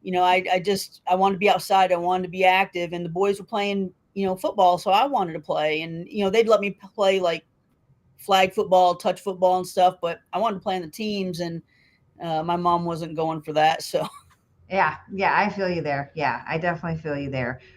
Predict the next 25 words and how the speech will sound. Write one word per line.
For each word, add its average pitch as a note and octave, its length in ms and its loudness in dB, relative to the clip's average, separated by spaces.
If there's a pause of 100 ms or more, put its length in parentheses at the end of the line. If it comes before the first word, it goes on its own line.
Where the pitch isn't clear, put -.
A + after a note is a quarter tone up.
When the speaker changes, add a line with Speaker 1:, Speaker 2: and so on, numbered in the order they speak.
Speaker 2:
Um, E3+ 280 6
my G3+ 120 6
parents A3+ 300 -2
kinda G3+ 260 -4
lucked F#3 220 0
out D#3 180 -2
'cause F3 160 -10
my E3+ 160 -2
school F3 300 -6
didn't E3+ 200 -4
have D#3+ 280 -2
a E3 60 -8
football F#3 380 -2
team. G3 280 -6
We E3+ 140 -6
were D#3+ 120 -2
in E3 140 -4
such F3 220 -8
a - 20 -14
small E3 280 -4
town, E3 500 -2 (320)
we E3+ 120 -12
didn't E3 200 -6
have E3+ 280 2
football. F#3+ 680 2